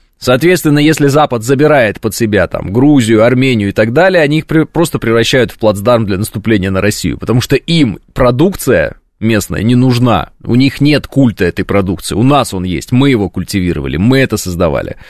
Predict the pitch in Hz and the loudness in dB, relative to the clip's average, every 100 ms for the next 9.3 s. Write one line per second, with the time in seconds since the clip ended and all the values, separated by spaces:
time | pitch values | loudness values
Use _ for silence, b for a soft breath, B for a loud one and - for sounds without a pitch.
0 | B B B B - 104 127 120 117 - | B B B B -6 -2 0 -2 -6 -2
1 | 92 85 65 87 131 123 110 90 95 101 | 0 0 -2 0 0 0 -2 -2 -2 0
2 | 101 71 57 - _ _ _ _ _ - | -2 -4 -8 -14 _ _ _ _ _ -4
3 | 113 185 269 262 240 226 208 175 120 - | 0 0 0 0 0 0 2 2 0 -4
4 | 78 76 - _ _ 117 135 147 190 190 | -12 -12 -16 _ _ -2 0 0 0 0
5 | 147 113 82 - - 135 165 143 127 113 | 0 0 -4 -6 -4 0 0 0 0 0
6 | 120 131 190 - 143 - B B - 92 | 0 2 2 2 0 -4 B B -4 -2
7 | 107 110 107 110 104 104 110 98 107 98 | 0 0 0 0 2 2 0 0 0 0
8 | 101 104 - 107 104 92 - 92 98 110 | 0 0 0 0 2 0 0 -2 -2 0
9 | 90 73 62 | 0 0 -4